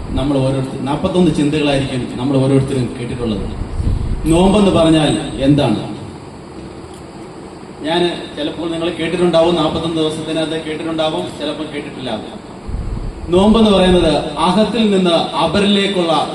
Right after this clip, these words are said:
യാത്രയാണ് നോമ്പ്. കർത്താവായ യേശുക്രിസ്തു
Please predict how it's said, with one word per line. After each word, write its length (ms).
യാത്രയാണ് 920
നോമ്പ്. 520
കർത്താവായ 500
യേശുക്രിസ്തു 600